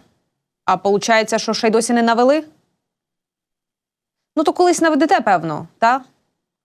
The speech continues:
Оце, м, поспішиш, людей насмішиш же ж, да? Тому треба ще років двадцять, певно, почекати, а потім вже братися за наведення порядку. М, ну, слухайте,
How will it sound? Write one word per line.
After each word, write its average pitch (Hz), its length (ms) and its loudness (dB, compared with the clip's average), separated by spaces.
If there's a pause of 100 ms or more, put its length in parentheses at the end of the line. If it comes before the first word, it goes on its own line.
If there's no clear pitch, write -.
(760)
Оце, 190 920 4
м, 180 560 -6 (680)
поспішиш, 254 600 0
людей 240 280 2
насмішиш 240 580 0
же 190 120 0
ж, 180 100 -2
да? 294 340 0
Тому 220 240 -4
треба 214 280 0
ще 208 260 0
років 196 400 -4 (920)
двадцять, 214 680 0
певно, 190 320 0
почекати, 269 600 0
а 196 140 4
потім 247 340 -2
вже 208 240 2
братися 202 760 0
за 202 260 0
наведення 202 560 0
порядку. 190 440 -2 (420)
М, 220 220 0
ну, - 220 2
слухайте, 202 560 -2